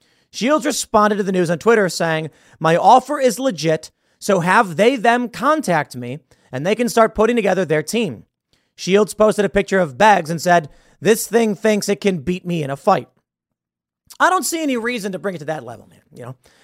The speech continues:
you know, one of the issues I take with the whole Mac Beggs controversy, let's go back in time five years.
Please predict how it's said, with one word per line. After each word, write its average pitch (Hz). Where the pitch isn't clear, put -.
you 254
know, 294
one 311
of 381
the 302
issues 240
I 180
take 170
with 165
the 156
whole 160
Mac 143
Beggs 143
controversy, 160
let's 165
go 226
back 190
in 160
time 160
five 143
years. 135